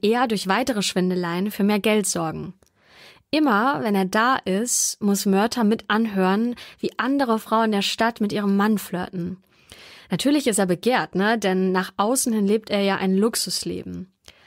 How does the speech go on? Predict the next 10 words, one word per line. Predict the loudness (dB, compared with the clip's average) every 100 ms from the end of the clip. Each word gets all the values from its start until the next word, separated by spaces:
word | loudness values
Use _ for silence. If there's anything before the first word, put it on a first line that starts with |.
| -20 -20 -14 -4
Zwei | 0 2 4
Jahre | 2 2
nach | 2 0
ihrer | 0 -2 -2 -2
Hochzeit | -4 -2 0 0 0
bekommen | -4 -2 0 0
die | 2
beiden | 0 0
ein | 0 -2
Kind, | -4 -2 -2 -2 -4 -10